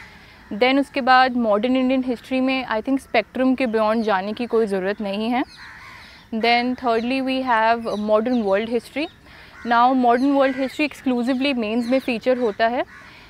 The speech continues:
and, uh, I would suggest that इसके लिए कोई भी बल्कि बुक like नॉर्मन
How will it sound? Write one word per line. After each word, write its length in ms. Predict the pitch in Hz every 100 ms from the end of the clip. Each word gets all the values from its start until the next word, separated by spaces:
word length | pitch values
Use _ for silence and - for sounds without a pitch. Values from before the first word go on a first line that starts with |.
| -
and, 440 | 226 220 226 233 233
uh, 340 | 226 220 226 -
I 100 | 214
would 180 | 247 262
suggest 360 | 262 214 233 240
that 240 | 262 -
इसके 300 | 233 - 277
लिए 280 | 262 262 277
कोई 360 | - 240 233
भी 160 | 247 285
बल्कि 420 | 220 208 196 254
बुक 180 | 226 240
like 280 | 247 233 247
नॉर्मन 380 | 226 190 208